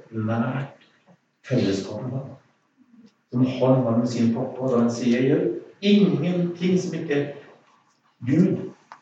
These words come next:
pappa, har visst det. Jeg og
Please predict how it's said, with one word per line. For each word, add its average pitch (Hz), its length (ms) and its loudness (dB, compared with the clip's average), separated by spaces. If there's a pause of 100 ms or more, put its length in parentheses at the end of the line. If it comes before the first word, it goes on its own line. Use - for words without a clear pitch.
(160)
pappa, 175 320 -2
har 156 140 0
visst 120 300 0
det. 92 120 -6 (2000)
Jeg 165 300 6
og - 80 2